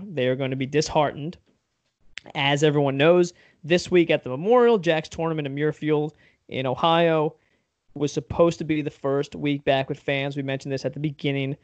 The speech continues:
of the podcast, but the P G A Tour has announced, uh, indefinitely that no fans nor pro-ams will continue on for the rest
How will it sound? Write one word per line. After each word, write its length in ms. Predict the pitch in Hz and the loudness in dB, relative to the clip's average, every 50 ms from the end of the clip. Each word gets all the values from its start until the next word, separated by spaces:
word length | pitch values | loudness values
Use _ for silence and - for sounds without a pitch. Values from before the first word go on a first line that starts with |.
| _ _ _ _ - | _ _ _ _ -2
of 120 | - 135 139 | -2 0 0
the 80 | 143 | 0
podcast, 760 | 139 - - 131 131 131 123 120 - 135 123 120 113 - - - | 0 0 0 0 2 0 0 -2 -2 -2 -2 -2 -2 -6 -4 2
but 280 | - 185 180 160 131 - | 4 6 6 6 4 0
the 60 | - | -10
P 220 | 127 - - 170 156 | -14 -10 -8 -6 -4
G 120 | 156 156 | -2 -2
A 60 | 147 | -2
Tour 380 | 143 - - - 156 151 147 135 | -4 -6 -6 -4 -2 0 0 0
has 260 | 143 143 135 139 151 | -2 -2 -2 -2 -2
announced, 720 | 156 151 156 165 170 175 160 143 - - - - - - _ _ | -4 -2 -2 0 0 0 -2 -4 -8 -14 -20 -20 -20 -20 _ _
uh, 200 | - - - 120 - | -14 -12 -12 -12 -10
indefinitely 840 | - 147 143 143 139 160 170 170 - - 151 123 - - - - - _ _ _ _ _ _ _ - | -10 -10 -6 0 4 4 4 4 4 0 -6 -6 -8 -10 -14 -14 -16 _ _ _ _ _ _ _ -6
that 160 | - - 87 | -6 -6 -6
no 360 | 131 139 143 156 170 190 214 | -4 0 2 6 6 6 6
fans 920 | 196 - - _ - 180 180 170 156 139 123 127 - - 190 - - - _ _ _ _ _ _ _ | 4 0 -8 _ -4 -4 -2 -2 -4 -6 -8 -10 -14 -16 -18 -18 -20 -20 _ _ _ _ _ _ _
nor 840 | - 135 139 147 156 170 185 208 269 320 339 285 175 135 98 - - _ _ _ _ _ _ - - - | -14 -12 -8 -6 -4 0 2 4 4 6 6 4 4 2 0 -4 -10 _ _ _ _ _ _ -10 -4 0
pro-ams 920 | 214 220 254 240 180 156 143 131 127 123 117 123 123 123 131 151 - - - _ _ _ _ _ _ _ - | 2 2 4 2 2 0 -2 -4 -6 -8 -10 -10 -12 -14 -16 -16 -18 -20 -20 _ _ _ _ _ _ _ -8
will 220 | - 139 170 180 | -4 -2 0 0
continue 880 | 170 - 180 170 - - - 170 160 156 156 156 151 151 160 165 160 - - | 0 -2 -6 -8 -6 -6 -4 -2 -2 -2 -2 -2 -2 -2 -2 -4 -6 -8 -8
on 500 | - 139 135 135 131 131 135 135 127 - | -6 -6 -4 -4 -4 -6 -6 -8 -10 -12
for 360 | - _ - - 147 147 143 | -16 _ -6 -2 0 0 0
the 160 | 139 139 135 135 | 0 0 -2 -4
rest 580 | 127 123 123 135 139 139 143 - - - - | -4 -2 0 2 2 2 2 0 -6 -14 -20